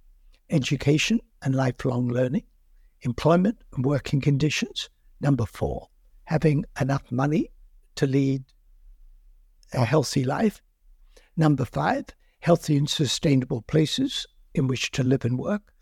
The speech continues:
And number six, taking a social determinants approach to prevention. So you don't just say, "Eat healthily." You try and make sure that people have the possibility to eat healthily.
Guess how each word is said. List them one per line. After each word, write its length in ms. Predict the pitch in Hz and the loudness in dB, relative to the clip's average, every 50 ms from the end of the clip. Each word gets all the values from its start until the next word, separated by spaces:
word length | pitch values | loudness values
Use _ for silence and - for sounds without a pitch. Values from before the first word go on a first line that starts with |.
| _ _ _ _ _ - | _ _ _ _ _ -2
And 180 | - 220 196 214 | 2 4 6 6
number 260 | 247 240 220 208 202 | 6 6 6 4 4
six, 460 | - - - - - - - - - | 2 2 0 -2 -2 -4 -6 -6 -2
taking 460 | - - 208 202 - 170 170 196 226 - _ - | 2 2 2 2 4 2 2 2 2 0 _ -2
a 80 | 165 156 | -2 -2
social 440 | - - - 196 160 - - 156 | 0 2 2 2 2 0 -2 -4
determinants 840 | 135 135 170 151 113 - - 214 240 262 190 127 110 120 123 - - - | -2 -2 -2 -2 -2 -2 0 2 2 2 2 0 -4 -8 -10 -8 -8 -8
approach 480 | 131 - - 143 127 - - - - - | -8 -6 -4 -4 -4 -6 -8 -12 -10 -8
to 100 | - 117 | -8 -6
prevention. 580 | - - - - 131 123 107 98 - - - _ _ _ _ _ _ _ | -6 -4 -2 -2 0 0 -2 -2 -4 -8 -10 _ _ _ _ _ _ _
So 140 | - - 196 | -2 2 2
you 100 | 190 175 | 4 4
don't 240 | 160 180 180 170 160 | 4 4 2 2 2
just 260 | - - 147 147 - | 2 2 2 2 2
say, 460 | - - - 170 151 139 123 139 - - _ | 0 0 2 2 2 2 0 -2 -4 -4 _
"Eat 180 | - 208 226 220 | 4 4 4 4
healthily." 640 | - - 143 135 131 - - - 110 - - - - _ _ _ _ _ _ _ - _ _ - | 2 -2 -2 -2 -2 -6 -8 -8 -8 -8 -10 -12 -16 _ _ _ _ _ _ _ -20 _ _ 0
You 160 | 180 165 170 | 0 2 2
try 280 | 165 - - 180 160 | 2 2 4 4 4
and 120 | 147 147 156 | 4 4 2
make 200 | 156 156 143 - | 2 0 -2 -2
sure 320 | - - - 170 160 156 | -2 2 4 4 4 4
that 180 | 147 175 190 - | 4 0 -2 0
people 320 | - 185 202 - 165 160 | 0 0 0 0 0 0
have 280 | 156 156 175 165 - - - | 0 0 -2 -4 -4 -6 -6
the 100 | 185 165 - _ - | -6 -6 -6 _ -6
possibility 1000 | - - 220 - - - 160 135 139 190 240 311 285 - - - - - - - - | -2 0 0 2 2 0 0 2 4 4 4 4 2 -2 -4 -6 -8 -8 -8 -8 -6
to 180 | - 120 113 | -4 -2 0
eat 220 | 110 107 110 104 - | 0 0 -2 -4 -8
healthily. 640 | - - - 120 117 - - - 110 - 123 - | -8 -6 -6 -6 -6 -8 -8 -10 -10 -10 -12 -14